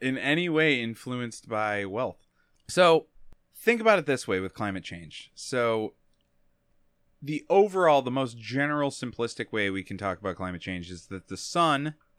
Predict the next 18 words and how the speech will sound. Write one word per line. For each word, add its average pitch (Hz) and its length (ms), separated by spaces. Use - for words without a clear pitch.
A 123 100
K 127 140
A 104 40
Satan, 110 640
is 110 240
going 117 380
to 110 340
overheat 170 460
the 104 160
earth, 98 400
and 123 100
it 123 60
grows 151 360
stronger 175 800
as 117 180
carbon 156 720
grows, 92 640
w-, 117 160